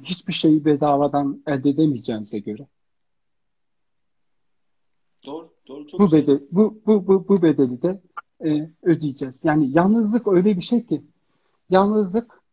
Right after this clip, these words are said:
Speaker 1: hani o kendi başına olmakla karşılaştırırsak, e, <clears throat> neye benzetebiliriz?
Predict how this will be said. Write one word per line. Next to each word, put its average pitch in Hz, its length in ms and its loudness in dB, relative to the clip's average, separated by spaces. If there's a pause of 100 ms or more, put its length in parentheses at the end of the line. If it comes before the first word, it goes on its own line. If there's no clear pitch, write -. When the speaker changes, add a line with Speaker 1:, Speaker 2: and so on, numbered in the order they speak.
(220)
Speaker 1:
hani 175 240 0
o 165 240 -6
kendi 170 420 0
başına 170 360 -4
olmakla 151 760 -4
karşılaştırırsak, - 1080 -10 (600)
e, 156 80 -6
<clears throat> - 1200 -12
neye 202 280 4
benzetebiliriz? 139 960 -2